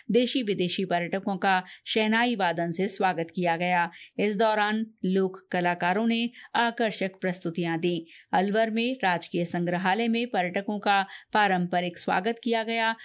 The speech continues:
और उनके लिए प्रवेश निशुल्क रखा गया। भपंक वादन की प्रस्तुति ने लोक संस्कृति को उजागर किया। सरिस्का क्षेत्र में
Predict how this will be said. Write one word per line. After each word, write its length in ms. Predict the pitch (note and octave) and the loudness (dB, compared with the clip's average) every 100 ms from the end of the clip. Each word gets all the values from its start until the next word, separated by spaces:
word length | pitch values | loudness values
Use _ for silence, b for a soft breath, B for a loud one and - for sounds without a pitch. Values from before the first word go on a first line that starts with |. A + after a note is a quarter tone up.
| B - | B -2
और 200 | A3 G#3 | 0 2
उनके 360 | F#3 F3+ G3 | 0 0 -2
लिए 240 | F3 E3+ F3 | -2 -2 -4
प्रवेश 460 | F3+ F#3+ F3+ E3+ - | -4 -2 -2 -4 -4
निशुल्क 440 | F#3 E3+ F#3 E3+ E3+ | -2 -2 -2 -2 -2
रखा 300 | E3 F#3+ E3+ | -4 -2 -2
गया। 340 | E3+ F3+ F3+ F3+ B B A3 | 2 2 0 -4 B B 0
भपंक 440 | A3 A#3 C4+ C#4 C#4 | 2 4 2 2 0
वादन 340 | G#3+ F#3 G3+ G3+ | 2 2 0 -2
की 180 | G#3+ G#3 | -4 -4
प्रस्तुति 500 | G3 G3 F#3+ F#3 G3+ | -4 -4 -6 -4 -2
ने 200 | G3 G3 | 0 0
लोक 360 | F#3 G3 G#3 - | 2 2 0 -2
संस्कृति 520 | F3+ E3 F3+ E3+ E3 | -4 -2 -2 -4 -2
को 160 | F3 F3 - | -2 -2 0
उजागर 420 | E3+ E3 E3 D#3+ | 0 -2 -2 -4
किया। 400 | F3 F3+ F3 E3+ B B B B | -2 0 2 0 B B B B
सरिस्का 500 | - B3+ C#4+ - C#4 C4+ | 0 2 2 2 2 2
क्षेत्र 400 | - G#3+ G3+ G#3 | -2 -2 0 -2
में 280 | G#3 G#3+ | -2 -4